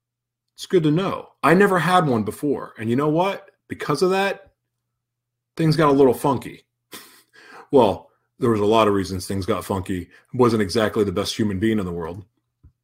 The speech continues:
A husband without a clear pur-, wait, wait, wait, wait, wait, wait.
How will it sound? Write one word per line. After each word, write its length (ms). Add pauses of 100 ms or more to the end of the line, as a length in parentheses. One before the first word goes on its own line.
(2250)
A 80
husband 380
without 240
a 60
clear 320
pur-, 200
wait, 180
wait, 120
wait, 140
wait, 120
wait, 140
wait. 120